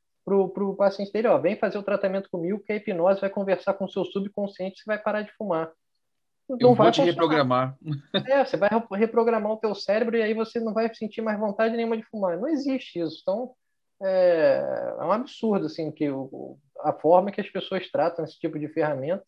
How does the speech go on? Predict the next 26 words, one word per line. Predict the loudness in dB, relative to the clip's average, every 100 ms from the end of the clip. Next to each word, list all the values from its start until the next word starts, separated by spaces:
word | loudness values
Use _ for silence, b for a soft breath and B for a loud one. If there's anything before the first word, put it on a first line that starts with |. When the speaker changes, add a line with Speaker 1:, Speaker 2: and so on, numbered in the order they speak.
| _
Speaker 1:
E, | -10 -6 -2 2
e |
aí | 6 6
a-, | 6 0
acaba | 0 2 2 2
gerando | 2 0 -2 -2
clientes | 2 2 2 -2 -4 -8 -6
que | -2 2
vão, | 4 4 2
não | 2 4
vão | 4 4
resolver | 2 4 4 4
o, | 2 2 0 0 -2 -4 -4
né, | -2
os | -2 0
seus | -4 0
desafios, | 0 0 -2 -6 -6
os |
seus | -6 -8
problemas, | -2 0 2 0 -2 -6 -10 _ _ _
e | 4
ainda | 6 6
vão, | 4 0 0
vão | -2 2
falar | 4 4
mais, | 2 0 0